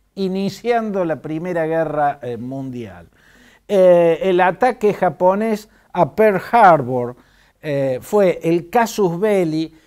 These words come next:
que, que provocó a renglón seguido que Estados Unidos le declarara la guerra al imperio nipón, ¿no?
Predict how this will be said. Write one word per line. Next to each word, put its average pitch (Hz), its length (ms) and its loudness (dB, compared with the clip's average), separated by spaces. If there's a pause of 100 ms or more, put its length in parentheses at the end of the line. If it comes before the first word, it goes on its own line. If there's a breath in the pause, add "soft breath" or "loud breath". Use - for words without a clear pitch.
(160 soft breath)
que, 165 320 -4 (140)
que 165 160 -2
provocó 170 760 2
a 147 80 2
renglón 175 460 -2
seguido 202 640 -2
que 170 100 -4
Estados 202 460 -2
Unidos 196 640 -6
le 160 200 -6
declarara 170 600 -2
la 180 160 0
guerra 143 540 -2 (280 soft breath)
al 151 200 -2
imperio 156 800 -2 (300 soft breath)
nipón, 131 760 -4 (420)
¿no? 135 180 -20